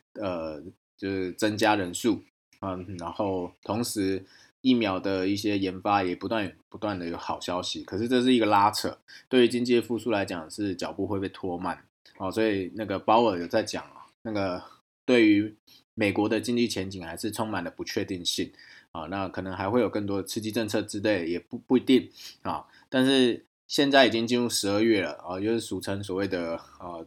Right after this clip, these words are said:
对美国来讲有所谓“耶诞假期”啊，因为在外汇交易市场这一块，呃，进入这个月开始就是慢慢慢慢的交易量就会减少。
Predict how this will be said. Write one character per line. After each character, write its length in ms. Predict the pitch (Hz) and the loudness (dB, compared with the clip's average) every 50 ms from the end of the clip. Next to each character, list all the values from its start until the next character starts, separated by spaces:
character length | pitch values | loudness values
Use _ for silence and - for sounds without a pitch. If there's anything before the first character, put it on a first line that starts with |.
| _ _ | _ _
对 160 | - 127 113 | 2 2 2
美 160 | 107 101 92 | 2 0 -4
国 140 | 85 95 90 | -2 -2 -2
来 100 | 90 92 | -2 -2
讲 220 | 87 92 85 80 | -2 -4 -8 -8
有 100 | 82 82 | -8 -12
所 140 | 82 - 95 | -12 -8 -6
谓 140 | 98 101 92 | -4 -4 -4
“耶 200 | 98 101 110 110 | -2 2 2 2
诞 220 | 107 113 107 98 | 4 2 0 -2
假 220 | 95 113 98 87 - | -2 -2 -2 -2 -2
期” 240 | - - - - - _ - - - - - | -4 -8 -10 -12 -16 _ -20 -20 -14 -6 -2
啊， 120 | 113 113 | 2 2
因 80 | 123 135 | 4 4
为 80 | 135 | 4
在 160 | 127 147 139 135 | 6 6 6 8
外 200 | 135 143 135 123 | 8 8 6 6
汇 260 | 127 143 135 127 127 | 6 6 4 4 4
交 180 | - 120 113 117 | 4 4 2 2
易 60 | 113 | 2
市 160 | 113 - 120 | 0 -2 -2
场 240 | 104 - 98 85 82 | -2 -2 -4 -6 -6
这 120 | - 101 98 | -6 -4 -4
一 60 | 101 | -4
块， 320 | 98 - 117 98 82 - - _ - - _ _ - | -2 0 0 0 0 -2 -6 _ -20 -20 _ _ -6
呃， 400 | 104 98 95 92 90 90 87 90 | -4 -4 -4 -4 -4 -6 -8 -10
进 260 | - - - 143 135 | -4 2 4 4 6
入 140 | 135 131 123 | 6 6 4
这 100 | - - | 4 6
个 80 | 123 120 | 6 6
月 100 | 123 117 | 6 4
开 200 | - 117 110 110 | 4 2 0 0
始 120 | - 98 | 0 -4
就 140 | - 104 101 | -4 -4 -4
是 220 | 110 107 98 95 | -4 -4 -4 -4
慢 200 | 92 104 120 120 | -2 0 0 2
慢 160 | 123 127 120 | 2 2 2
慢 160 | 120 120 117 117 | 2 0 0 0
慢 200 | 117 113 110 101 | 0 -2 -2 -2
的 60 | 98 | 0
交 180 | 104 104 104 | 0 0 0
易 20 | 104 | 0
量 180 | 104 98 95 | -2 -4 -4
就 120 | 101 104 95 | -4 -4 -4
会 60 | 95 | -4
减 220 | - - 80 - - | -6 -8 -12 -12 -12
少。 320 | - - - - - - | -10 -6 -6 -6 -8 -8